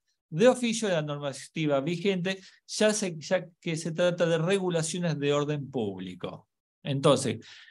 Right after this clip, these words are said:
si, eh, nos encontramos el día de mañana con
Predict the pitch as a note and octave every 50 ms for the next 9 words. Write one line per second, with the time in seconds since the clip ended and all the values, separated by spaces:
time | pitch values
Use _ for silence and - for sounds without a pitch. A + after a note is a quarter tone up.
0 | - _ _ _ - - - D#3 C#3+ C#3 C3 A#2+ - - - C#3 C3 B2+ C3 C3+
1 | C3+ C#3 C#3+ D3 D3 D3 D3+ E3 F#3 F#3 F3 D#3+ F3+ D#3+ - C#3+ C3+ C#3+ D3+ D#3+
2 | D#3 D#3 D#3 D#3+ E3 E3+ D#3+ D3+ C#3 B2 A#2 - - D#3 D3 C#3+ B2+ A2 G#2 -